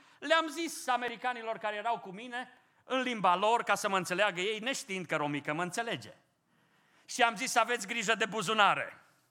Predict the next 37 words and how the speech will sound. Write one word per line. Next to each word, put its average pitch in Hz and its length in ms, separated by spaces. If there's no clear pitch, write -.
Ei, 226 220
Romică 180 360
m-a 165 120
înțeles. 151 400
Și 262 120
ce 285 200
credeți? 147 680
A 208 120
venit 240 260
drept 285 360
în 247 120
fața 214 320
mea, 151 180
în 139 60
spatele 175 440
meu 170 180
era 156 200
grupul 143 300
ăsta 123 200
de 110 60
americani. 101 540
Eram 131 240
în 123 100
cămașă, 117 500
vara, 135 540
aveam 156 200
un 151 120
buzunar 139 420
aici 127 160
la 113 120
piept 185 320
și - 120
în 208 80
buzunar 240 400
îmi 185 120
țineam 139 320
câte 127 380